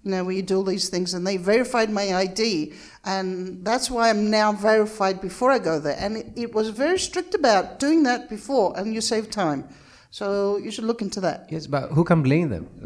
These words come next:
Speaker 2: Like, uh
Speaker 1: The security is really ramped up, I was saying before. Th-,
Speaker 2: It
Speaker 1: this
Speaker 2: was,
Speaker 1: is
Speaker 2: it
Speaker 1: good.
Speaker 2: was, it was, it, it is every year, and, uh, to be honest, I thought it was too much. Uh, but now with all those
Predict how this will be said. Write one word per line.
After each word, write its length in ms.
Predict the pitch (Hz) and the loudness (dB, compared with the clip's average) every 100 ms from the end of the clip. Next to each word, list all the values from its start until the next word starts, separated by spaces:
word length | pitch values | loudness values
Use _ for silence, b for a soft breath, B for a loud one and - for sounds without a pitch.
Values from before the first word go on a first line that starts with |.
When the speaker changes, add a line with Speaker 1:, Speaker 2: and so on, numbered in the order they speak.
| 110 | -8
Speaker 2:
Like, 280 | 107 - 101 | -8 -10 -12
uh 280 | - - - - _ - | -12 -12 -14 -20 _ -10
Speaker 1:
The 80 | - 233 269 | 0 2 6
security 340 | 415 494 480 | 8 8 8
is 100 | 277 285 | 6 8
really 160 | 277 | 8
ramped 300 | 247 233 220 269 | 10 8 8 6
up, 60 | 254 | 6
I 80 | 196 | 4
was 60 | 185 - | 2 2
saying 160 | 185 180 180 | 2 2 -2
before. 240 | - 185 190 B B - | 2 0 0 B B -4
Th-, 100 | 190 | -2
Speaker 2:
It 60 | 220 | 4
Speaker 1:
this 100 | 262 | 6
Speaker 2:
was, 80 | 226 | 6
Speaker 1:
is 100 | 339 | 6
Speaker 2:
it 60 | 165 | 8
Speaker 1:
good. 100 | 202 | 8
Speaker 2:
was, 100 | 208 - - 151 | 8 4 -8 -6
it 40 | 170 | -2
was, 80 | 202 170 | -2 -2
it, 60 | 170 180 | -8 -8
it 60 | 208 | -4
is 80 | 208 | 4
every 220 | 220 185 156 170 | 4 4 2 4
year, 160 | 107 95 | 2 0
and, 260 | - 147 147 147 | -4 -2 0 -2
uh, 60 | 135 127 147 | -2 -6 -4
to 60 | |
be 120 | 151 175 | 2 4
honest, 260 | 160 127 131 - | 4 2 -2 -2
I 40 | 143 | -2
thought 160 | 160 151 | 0 -2
it 60 | 135 131 | 0 0
was 140 | 123 113 - | 0 -2 -2
too 80 | 185 165 | 0 2
much. 140 | 135 95 - - _ - | 2 0 -8 -12 _ -14
Uh, 180 | 123 123 120 | -10 -8 -2
but 140 | 123 131 131 | 0 0 0
now 180 | 160 185 | 0 2
with 100 | 143 131 | 2 2
all 100 | 156 160 | -2 -2
those 140 | 143 | -2